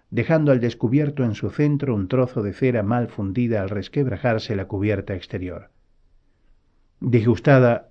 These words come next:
recogió lo mejor que pudo los trocitos de cera que habían caído dentro de la maleta y los tiró juntamente con los pedazos de vela en una papelera.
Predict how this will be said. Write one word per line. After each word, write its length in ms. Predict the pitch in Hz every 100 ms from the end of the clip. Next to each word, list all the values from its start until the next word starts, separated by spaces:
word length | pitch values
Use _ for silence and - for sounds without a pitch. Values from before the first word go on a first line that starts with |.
| -
recogió 500 | 123 127 127 120 160
lo 80 | 135
mejor 300 | 107 165 156
que 140 | 110
pudo 300 | - 143 131
los 160 | 113 -
trocitos 580 | 104 98 117 110 104 98
de 100 | 92
cera 340 | 131 113 104
que 120 | -
habían 320 | 95 120 107
caído 340 | 95 101 117 101
dentro 340 | 113 113 110
de 120 | 98
la 80 | 92
maleta 420 | 92 120 - 104 - - _ _
y 120 | - 113
los 180 | 110
tiró 420 | - 120 135 131 -
juntamente 720 | - 160 160 113 117 120 117
con 180 | 101 104
los 140 | 101 -
pedazos 440 | 110 127 131 117
de 80 | 95
vela 360 | 117 117 113 101
en 120 | 104
una 180 | 107 104
papelera. 560 | 104 90 85 90 95